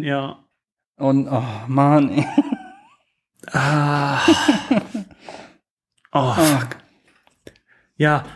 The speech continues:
Speaker 2: das hat, da, da kam ich gar nicht drauf klar, was das jetzt soll, weil da auf einmal Leichen liegen in diesem Tresorraum. Und die haben alle dasselbe an wie die Leute.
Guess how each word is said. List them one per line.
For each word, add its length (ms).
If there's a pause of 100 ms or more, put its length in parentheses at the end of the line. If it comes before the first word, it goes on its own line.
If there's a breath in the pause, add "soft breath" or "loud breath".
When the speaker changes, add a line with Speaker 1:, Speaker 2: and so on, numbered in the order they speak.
Speaker 2:
das 200
hat, 180 (220)
da, 140
da 340
kam 220
ich 100
gar 140
nicht 160
drauf 160
klar, 220
was 160
das 160
jetzt 180
soll, 240
weil 140
da 80
auf 120
einmal 580
Leichen 500
liegen 380 (480 soft breath)
in 120
diesem 240
Tresorraum. 680 (540 soft breath)
Und 120
die 80
haben 160
alle 200
dasselbe 480
an 200
wie 80
die 120
Leute. 460